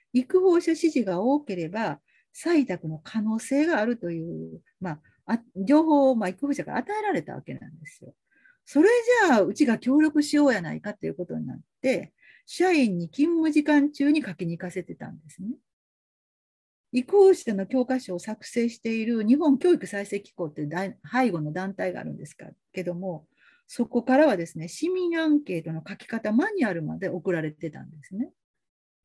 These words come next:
で、その書き方のマニュアルっていうのはですね、例えばこんなんがありました。「自衛隊は憲法違反だ」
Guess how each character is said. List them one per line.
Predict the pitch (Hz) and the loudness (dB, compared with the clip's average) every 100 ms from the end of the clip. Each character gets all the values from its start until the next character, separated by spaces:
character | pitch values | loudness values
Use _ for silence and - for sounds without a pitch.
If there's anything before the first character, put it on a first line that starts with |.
| _ _ _ _ 220 | _ _ _ _ 2
で、 | 247 254 | 6 6
そ | 320 | 4
の | 320 302 285 | 4 4 2
書 | 269 | -2
き | - | -4
方 | 262 254 247 | -4 0 2
の | 240 240 247 | 4 2 4
マ | 269 | 2
ニ | 370 | 0
ュ | 381 - | -6 -4
ア | |
ル | 254 | -2
っ | |
て | - 170 | -2 -6
い | |
う | |
の | 175 | -6
は | 170 | -6
で | 160 | -8
す | 160 | -10
ね、 | 170 180 151 _ _ | -10 -10 -12 _ _
例 | - 294 311 | 0 4 4
え | |
ば | 220 | 2
こ | 302 320 | 2 4
ん | |
な | 302 | 4
ん | 202 | 4
が | |
あ | 143 | 0
り | 143 | -8
ま | 147 | -12
し | - | -14
た。 | - _ _ _ _ _ | -20 _ _ _ _ _
「自 | 180 233 | -2 4
衛 | 285 294 | 4 4
隊 | 294 294 269 | 4 4 4
は | 302 285 - _ | 6 4 4 _
憲 | 302 370 - - | -2 -2 -6 -2
法 | 320 | 2
違 | 311 | 2
反 | 302 262 202 | 2 0 0
だ」 | 196 202 | -2 -4